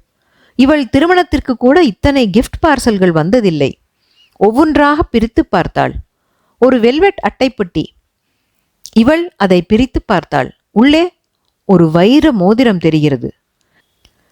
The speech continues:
இவள் விரலில் அணிந்தாள். இவளின் மருவை தாண்டி அந்த மோதிரம் இவள் விரலுக்கு மிக சரியாக பொருந்துகிறது.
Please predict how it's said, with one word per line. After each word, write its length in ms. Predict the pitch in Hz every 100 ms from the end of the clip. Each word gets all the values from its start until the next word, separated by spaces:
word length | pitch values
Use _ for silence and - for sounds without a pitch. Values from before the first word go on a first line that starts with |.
| _ _ _ _
இவள் 300 | 202 220 262 320 _ _
விரலில் 500 | - 185 254 285 277 -
அணிந்தாள். 500 | 185 175 170 139 127 - _ _ _ _ _ _
இவளின் 440 | 214 233 254 262 311 _ _
மருவை 440 | - 175 254 330 320 -
தாண்டி 400 | 190 220 254 349 - _ -
அந்த 260 | 190 185
மோதிரம் 520 | 170 196 254 277 240 -
இவள் 280 | 180 175 -
விரலுக்கு 520 | 170 208 262 254 202
மிக 280 | 156 160 269
சரியாக 600 | - 190 214 240 262 330
பொருந்துகிறது. 680 | 190 175 170 160 147 131